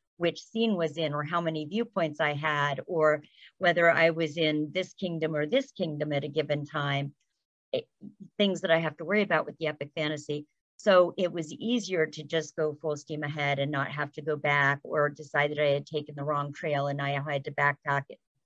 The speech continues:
backtrack and fix it. Um, so, um, so a good day for me is just, uh, a day when I have fi-, have figured something out. If, if I had to stare at my computer for an hour to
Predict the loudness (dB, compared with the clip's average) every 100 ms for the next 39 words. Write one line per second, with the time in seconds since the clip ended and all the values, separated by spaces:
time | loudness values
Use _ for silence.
0 | -10 4 4 4 -2 -4 -4 -8 -10 -16
1 | _ -4 -4 -6 _ _ _ _ _ _
2 | _ 2 4 4 2 -4 -10 _ _ _
3 | _ _ _ _ _ _ _ _ -14 2
4 | 6 6 4 2 -4 -20 _ _ _ 4
5 | 6 6 2 -6 0 0 4 2 4 0
6 | 0 -2 0 0 -2 -2 -4 -4 -10 -6
7 | -4 -4 -8 -8 -6 2 2 2 0 -2
8 | -4 -4 -4 -4 -4 -4 _ -12 -6 -6
9 | -6 -10 -6 -8 -6 -8 -8 -6 -4 -4
10 | -8 -2 0 0 -2 -6 -6 -6 -2 0
11 | 2 0 -2 0 4 4 2 -4 -4 -4
12 | -2 0 -2 -2 -2 -2 0 -2